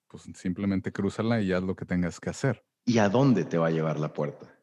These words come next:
Speaker 2: Que es más importante. No nomás decirle, "Mira, ahí está la puerta, ve, ve y ábrela".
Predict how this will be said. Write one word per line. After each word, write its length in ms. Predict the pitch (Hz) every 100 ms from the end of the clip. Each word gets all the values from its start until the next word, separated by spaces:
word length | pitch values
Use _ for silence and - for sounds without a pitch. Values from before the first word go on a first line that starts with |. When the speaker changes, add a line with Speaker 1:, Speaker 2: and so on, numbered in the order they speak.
| _ _
Speaker 2:
Que 80 | 82
es 40 |
más 160 | 85 82
importante. 560 | 76 139 - 69 -
No 80 | 87
nomás 220 | 98 101
decirle, 180 | 98 98
"Mira, 140 | 101 107
ahí 60 |
está 140 | - 104
la 120 | 98
puerta, 280 | 101 98 95
ve, 100 | 90
ve 180 | 90 101
y 40 |
ábrela". 420 | 107 90 71 -